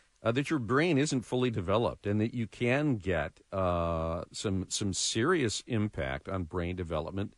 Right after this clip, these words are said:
and functioning if you're a heavy marijuana user in your teen years. And I, you know, and this isn't kind of a reefer madness thing. This is just, these,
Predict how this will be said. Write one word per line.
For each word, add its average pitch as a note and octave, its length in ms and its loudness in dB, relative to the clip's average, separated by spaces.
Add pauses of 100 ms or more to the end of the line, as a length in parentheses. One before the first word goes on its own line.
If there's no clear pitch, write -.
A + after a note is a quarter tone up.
(100)
and F#2 160 -4
functioning C#2+ 640 -2 (400)
if B2+ 280 2
you're A#2+ 140 4
a A2+ 80 6
heavy G2+ 300 2
marijuana F#2+ 600 2
user D2 420 -6
in F#2 140 -6
your E2+ 100 -2
teen A#2 320 -4
years. D2+ 260 -4
And F#2+ 100 0
I, G2 120 0 (500)
you - 80 -2
know, G#2+ 80 4
and - 260 0
this D4+ 140 0
isn't C#4+ 260 2
kind F3 200 6
of C#3 40 0
a B2+ 80 6
reefer B2+ 320 2
madness G#2 520 2
thing. A#2+ 240 0
This A#3+ 160 -2
is C#4 120 0
just, D#4+ 220 -4
these, A3+ 240 -6